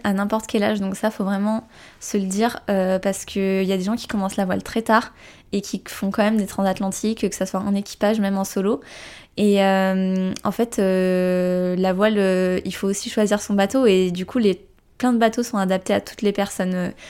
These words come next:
que ça soit de la situation de handicap, euh, aux personnes un peu plus âgées, aux personnes moins sportives.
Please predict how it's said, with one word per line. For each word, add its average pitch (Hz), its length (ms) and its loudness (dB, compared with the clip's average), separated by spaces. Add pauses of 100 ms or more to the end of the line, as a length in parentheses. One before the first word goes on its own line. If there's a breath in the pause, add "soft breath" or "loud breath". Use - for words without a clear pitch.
(180 loud breath)
que - 80 -8
ça 208 140 0
soit 208 160 -2
de 190 40 -2
la 190 120 4
situation 214 500 -2
de 190 460 2
handicap, 196 640 2
euh, 190 240 2
aux 190 80 0
personnes 196 340 -4
un 190 80 -4
peu 185 120 -4
plus 196 200 -8
âgées, 202 320 4
aux 214 60 4
personnes 196 340 -4
moins 190 140 -4
sportives. - 480 -4